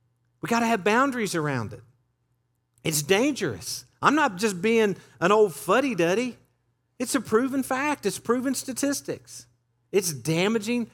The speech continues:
to relationships. So we have to manage it better. We have to have boundaries around it. Uh, another boundary we can have is, is we should choose our friends carefully, right? We should choose the people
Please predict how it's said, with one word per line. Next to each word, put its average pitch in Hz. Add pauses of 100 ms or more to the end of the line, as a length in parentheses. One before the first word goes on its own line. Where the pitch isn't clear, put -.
(160)
to 226
relationships. 220
So 185
we 175
have 175
to 208
manage 196
it 208
better. 220
We 143
have 156
to 175
have 185
boundaries 208
around 151
it. 110 (360)
Uh, 185
another 214 (440)
boundary 226
we 220
can 208
have 214
is, 190
is 175
we 202
should 175
choose 190
our 160
friends 151
carefully, - (760)
right? 185
We 196
should 160
choose 240
the 220
people 190